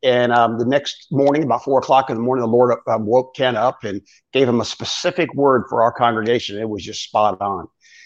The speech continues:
And so it's, it started a great relationship. And, you know, everything in, in the kingdom is about alignment.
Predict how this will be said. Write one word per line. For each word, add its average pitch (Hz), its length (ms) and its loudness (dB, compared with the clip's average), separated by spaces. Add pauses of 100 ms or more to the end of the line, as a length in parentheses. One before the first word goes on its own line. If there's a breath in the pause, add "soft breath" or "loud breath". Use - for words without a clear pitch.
(100)
And 135 140 2
so 151 240 6
it's, - 340 -2
it 156 140 0
started 147 480 4
a 113 40 4
great 127 260 2
relationship. 120 760 0 (180)
And, 120 320 -2
you 135 60 0
know, 147 180 4
everything 190 580 0
in, 127 280 4
in 131 80 -4
the 117 80 -4
kingdom 123 380 0
is 98 100 -6
about 107 220 0
alignment. 101 500 -6